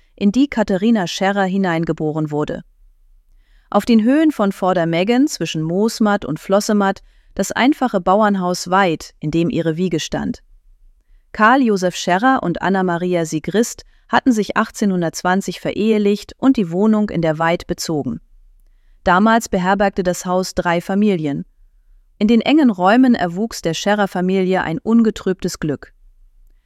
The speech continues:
Alle Anzeichen deuten darauf hin, dass Karl Scherrer zur ureingesessenen Megger-Linie gehört. Seine Ahnen waren also schon vor dem vierzehnten Jahrhundert in Meggen ansässig.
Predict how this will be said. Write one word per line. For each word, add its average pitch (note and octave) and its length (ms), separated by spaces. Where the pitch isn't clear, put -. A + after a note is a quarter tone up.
Alle F#3+ 300
Anzeichen A3+ 560
deuten G3+ 320
darauf F3 280
hin, B3 240
dass F#3 260
Karl D#3+ 260
Scherrer G#3 400
zur - 340
ureingesessenen F#3+ 960
Megger-Linie E3 560
gehört. D3+ 460
Seine G#3+ 320
Ahnen B3 400
waren G#3+ 280
also F#3 280
schon F3 260
vor C4 240
dem G3 160
vierzehnten - 480
Jahrhundert F3 540
in E3+ 160
Meggen E3+ 280
ansässig. E3+ 680